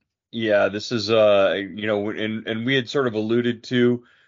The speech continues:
uh, this was gonna be a guy who could be a problem, uh, you know, in, in the future,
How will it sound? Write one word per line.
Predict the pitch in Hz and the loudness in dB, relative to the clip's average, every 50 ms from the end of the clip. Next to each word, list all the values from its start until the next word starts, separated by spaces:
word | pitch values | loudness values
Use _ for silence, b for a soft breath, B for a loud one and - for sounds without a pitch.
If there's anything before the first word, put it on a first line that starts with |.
| b b - | b b 0
uh, | - 104 104 | 2 4 4
this | 101 101 101 - | 4 2 -4 -8
was | 113 95 | -12 -8
gonna | - 113 107 104 | -6 -4 -4 -4
be | 95 107 110 | -2 -2 -2
a | 104 | -2
guy | 92 104 110 110 107 107 104 | 0 4 6 6 6 6 4
who | 101 110 | 0 -6
could | 104 - - - | -12 -14 -18 -12
be | 113 110 | -10 -10
a | 107 | -10
problem, | 104 _ - 110 107 107 107 101 101 110 110 110 107 104 - - | -10 _ -2 0 0 0 0 -2 -4 -12 -12 -12 -14 -18 -14 -12
uh, | - 95 95 95 92 90 87 - - | -8 -8 -6 -4 -4 -4 -6 -8 -10
you | 95 92 92 | -12 -14 -12
know, | 90 87 85 87 | -10 -10 -10 -12
in, | - 85 95 95 95 - | -12 -14 -14 -14 -12 -12
in | 98 101 | -10 -10
the | 98 95 | -10 -10
future, | - 110 110 107 98 - 113 104 98 b | -8 -8 -8 -8 -6 -2 -2 -2 -2 b